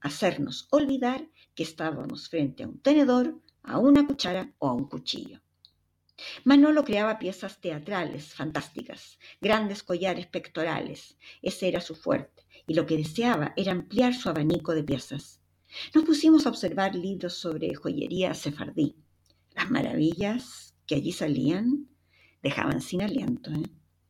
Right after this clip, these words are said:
Manolo servía té de hierbabuena sin detenerse,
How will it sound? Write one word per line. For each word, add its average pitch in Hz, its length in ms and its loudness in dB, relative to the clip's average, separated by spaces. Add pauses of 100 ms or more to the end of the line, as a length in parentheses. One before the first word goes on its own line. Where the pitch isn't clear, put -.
(420)
Manolo 240 260 8
servía 180 500 0
té 208 120 -2
de 170 160 -2
hierbabuena 175 580 -4
sin 254 200 -2
detenerse, 143 680 -4